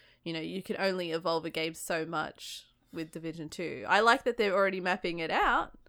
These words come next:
It's like they're saying, like, "This is what we have to offer," but, I mean, yeah, for the most part, I don't see it being able to, like,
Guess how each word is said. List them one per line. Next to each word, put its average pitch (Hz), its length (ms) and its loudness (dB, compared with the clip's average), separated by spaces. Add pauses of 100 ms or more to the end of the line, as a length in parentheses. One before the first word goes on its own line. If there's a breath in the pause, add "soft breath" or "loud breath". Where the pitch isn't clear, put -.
(220 soft breath)
It's - 80 -16
like 185 180 -2
they're 185 120 -4
saying, 202 260 -2
like, 175 140 -6
"This 190 140 -8
is 185 100 -6
what 185 100 -2
we 180 120 -6
have 185 200 -2
to - 140 -8
offer," 165 560 6 (180)
but, 175 540 6 (1400 soft breath)
I 214 140 6
mean, 202 480 2 (1160 loud breath)
yeah, 185 180 2
for 214 120 -4
the 202 100 2
most 202 260 2
part, - 220 6
I 180 80 6
don't 180 240 2
see 170 320 -2
it 143 180 -2
being 165 220 0
able 160 240 0
to, 165 120 4
like, 160 460 0